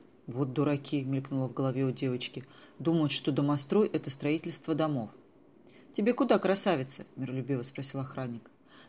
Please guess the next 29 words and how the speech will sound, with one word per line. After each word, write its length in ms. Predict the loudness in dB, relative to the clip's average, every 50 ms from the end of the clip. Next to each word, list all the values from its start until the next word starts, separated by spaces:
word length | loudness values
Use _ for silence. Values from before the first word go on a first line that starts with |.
| 0 0
«Да 80 | 2
братишка 500 | 4 4 2 4 2 2 2 2 2 2
младший 380 | 4 4 4 4 4 4 2 2
от 100 | 2 2
меня 220 | 0 2 2 2
удрал, 300 | 0 2 2 2 4 4
я 120 | 4 2 2
только 280 | 2 0 0 0 0
успела 300 | -2 0 0 2 2 2
заметить, 460 | 2 2 2 4 2 2 0 0 -2
что 160 | -2 0 2 2
он 80 | 2
сюда 300 | 2 0 0 2 2 2
вбежал». 540 | 2 0 0 0 0 0 0 0 -4 -6 -8 -12 -20 -20 -20 -20 -20 -20 _ _
«А 80 | -2
как 160 | -2 2 4 6
он 140 | 6 8
выглядел?» 500 | 8 8 6 6 6 4 4 2 0 -2 -2 -6 -16 -20 -20 -20 -16 -6
допытывался 640 | -6 -6 -4 -4 -4 -4 -2 -4 -4 -4 -2 -4 -4
охранник. 500 | -6 -6 -6 -6 -4 -4 -6 -6 -8 -14 -20 -20 -20 -20 -20 -6 -2
«Небольшого 500 | 0 2 2 2 2 2 4 4 6 6
росточка, 520 | 6 4 2 2 2 2 2 2 0 -4
в 80 | -8 -4
кожаной 360 | -2 0 0 2 2 0 -2 -2
куртке 380 | -4 -4 -4 -4 -2 -4 -4
с 100 | -4 -2
мехом, 320 | -2 -4 -4 -4 -6 -10 -8
в 60 | -4
коричневой, 640 | -2 0 0 0 0 -4 -6 -6 -4 -4 -4 -6